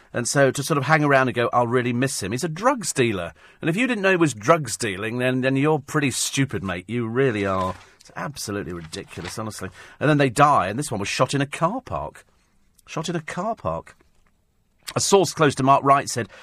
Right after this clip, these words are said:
"Mark was not friends with Paul Simmons Turner and has never socialised with him. He was aware of who he was, as he's from the same area, but Mark has had photographs with thousands of people."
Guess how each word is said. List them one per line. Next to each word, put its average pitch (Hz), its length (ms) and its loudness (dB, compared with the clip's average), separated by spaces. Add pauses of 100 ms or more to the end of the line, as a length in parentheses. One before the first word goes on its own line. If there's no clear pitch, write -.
"Mark 175 300 4
was 151 160 -2
not 156 160 4
friends 160 340 2
with 117 140 -4
Paul 104 240 -2
Simmons 92 420 -4
Turner 104 360 -2 (280)
and 120 80 0
has 131 140 0
never 135 160 2
socialised 104 720 0
with 92 180 -4
him. 95 140 -4
He 113 100 0
was 123 140 0
aware 160 340 4
of 143 80 2
who 151 140 0
he 139 100 4
was, 117 460 2 (260)
as 104 100 -6
he's 131 120 -2
from 139 140 -2
the 123 60 -2
same 143 460 2
area, 123 500 2
but 107 140 -8
Mark 139 400 4
has 113 120 -8
had 113 140 -4
photographs 110 460 -4
with 113 80 -4
thousands 127 460 -4
of 95 100 -14
people." 87 380 -10